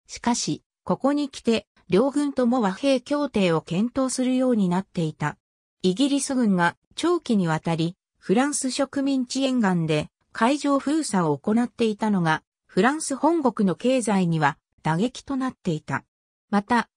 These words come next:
各地のフランス植民地への海軍の支援も不可能となり、多くのフランス艦が相手に拿捕されていた。海軍を立て直すためにも、戦闘を一旦打ち切って、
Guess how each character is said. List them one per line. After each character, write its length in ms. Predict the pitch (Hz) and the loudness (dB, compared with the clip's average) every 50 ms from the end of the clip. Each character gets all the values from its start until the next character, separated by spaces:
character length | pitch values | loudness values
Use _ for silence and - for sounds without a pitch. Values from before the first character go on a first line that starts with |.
| _ _ - | _ _ -6
各 260 | - 277 302 - - | -2 -2 -2 -2 -4
地 160 | - - 254 | -4 0 2
の 140 | 220 196 156 | 2 2 2
フ 180 | - - - 175 | 0 -2 0 0
ラ 120 | 220 262 | 0 0
ン 80 | 269 240 | -2 -4
ス 160 | - 269 247 | -4 -6 -6
植 280 | - 262 247 - 302 | -6 -6 -6 -4 -2
民 220 | 294 302 294 277 247 | -2 0 -2 -2 -2
地 160 | - - 196 | -2 0 0
へ 60 | 185 | 0
の 180 | 175 175 180 - _ _ _ _ - | 2 0 -2 -4 _ _ _ _ -6
海 260 | - 302 339 349 330 | -2 0 0 0 2
軍 220 | 277 247 226 190 | 2 2 2 2
の 100 | 170 151 | 2 0
支 200 | - - - - | -4 -2 0 2
援 180 | 180 208 202 185 | 2 4 4 4
も 180 | 185 185 - _ _ _ _ | 2 0 -2 _ _ _ _
不 160 | - - - | -20 -20 -10
可 180 | - - 294 294 | -4 -2 0 0
能 160 | 262 240 208 | 2 0 0
と 120 | - 185 | 0 -2
な 140 | 170 165 170 170 | -2 0 0 -2
り、 160 | 160 - _ _ _ _ - | -4 -6 _ _ _ _ 0
多 200 | 240 285 320 302 | 2 2 2 0
く 160 | - - 226 | 0 2 2
の 120 | 202 170 | 2 2
フ 140 | 151 - 170 | 0 0 0
ラ 120 | 170 202 262 | 0 2 0
ン 60 | 277 | 0
ス 120 | - - | -4 -6
艦 240 | - - 262 262 254 | -4 -2 0 2 2
が 160 | 247 240 226 | 4 4 4
相 140 | 214 247 247 | 2 0 0
手 180 | - - 214 196 | 0 0 2 2
に 220 | 180 170 - _ _ _ _ - | 2 0 -2 _ _ _ _ -4
拿 120 | - 226 | -2 -2
捕 160 | 262 - 208 196 | -2 0 -2 -2
さ 160 | - 175 170 | -2 -2 -4
れ 80 | 170 | -2
て 100 | 175 - | -2 -2
い 120 | 180 165 - | -2 -2 -2
た。 220 | - 160 147 - _ _ _ _ _ _ _ _ _ - | -4 -4 -4 -6 _ _ _ _ _ _ _ _ _ -8
海 280 | - 226 294 330 330 | -4 -2 -2 -2 -2
軍 260 | 294 - 247 214 175 156 | 0 0 2 2 2 2
を 80 | 156 | 0
立 180 | 156 - 156 156 | -2 -4 -6 -6
て 140 | - 214 240 | -2 -2 0
直 220 | 247 233 226 214 | 0 0 0 0
す 120 | - - - | -2 -4 -2
た 120 | 247 240 | 0 0
め 140 | 240 247 233 | 2 4 4
に 100 | 214 190 | 4 4
も、 200 | 170 160 170 - _ _ _ _ | 2 0 -2 -4 _ _ _ _
戦 280 | - - - 196 254 302 | -10 -2 0 0 0 0
闘 300 | - - 277 269 269 269 | -2 -2 0 2 2 2
を 80 | 262 262 | 2 2
一 120 | 240 202 _ _ | 0 -2 _ _
旦 220 | - 233 262 262 262 | -2 0 0 0 0
打 60 | 254 | -2
ち 140 | - - - | -4 -6 -8
切 140 | - - 214 | -4 -4 -6
っ 40 | |
て、 340 | 202 _ - 170 160 165 - | -6 _ 0 0 0 0 -2